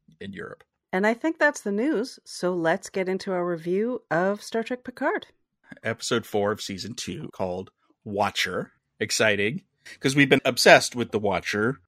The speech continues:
Speaker 2: Right, 'cause you want to find out who the Watcher is and g-, go talk to them. <laughs>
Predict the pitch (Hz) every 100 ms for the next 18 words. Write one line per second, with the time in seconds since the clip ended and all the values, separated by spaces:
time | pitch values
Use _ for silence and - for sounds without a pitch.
0 | _ 175 311 320 _ - 175 185 175 180
1 | 185 - 202 208 226 247 262 277 349 -
2 | 160 139 - - - 156 - - 151 147
3 | 147 139 147 151 - _ _ _ _